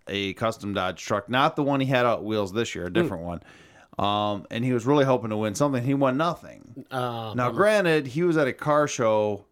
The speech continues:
Speaker 1: with a jacked up truck
Speaker 2: Yeah.
Speaker 1: with kind of the big rims and the stretch tires and all the things
Speaker 2: Yeah.
Speaker 1: that some of these car guys really aren't into, at least the older car guys.
Speaker 2: Yeah.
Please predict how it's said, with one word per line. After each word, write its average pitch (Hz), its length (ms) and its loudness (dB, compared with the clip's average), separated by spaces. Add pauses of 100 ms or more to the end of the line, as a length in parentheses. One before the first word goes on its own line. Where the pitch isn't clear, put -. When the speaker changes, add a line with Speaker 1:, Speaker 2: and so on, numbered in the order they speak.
(480)
Speaker 1:
with 120 540 2
a 110 640 -2
jacked 127 480 0
up 113 320 2 (640)
truck 131 640 4
Speaker 2:
Yeah. 107 80 -4
Speaker 1:
with 110 640 2
kind 123 260 0
of 110 140 -2
the 104 160 0
big 113 300 -2
rims 117 560 0
and 101 200 -2
the 98 80 -2
stretch - 440 -2
tires 110 460 0
and 101 100 -4
all 113 140 2
the 98 80 -6
things 117 380 -2
Speaker 2:
Yeah. 123 60 0
Speaker 1:
that 107 260 0 (600)
some 156 240 2
of 143 60 2
these 135 140 0
car 135 260 4
guys 123 420 4
really 127 320 4
aren't 110 200 0
into, 98 640 -2 (160)
at 107 180 -2
least 127 280 0 (160)
the 113 180 -2
older 131 320 4
car 90 300 -2
guys. 69 200 -12
Speaker 2:
Yeah. 107 200 -2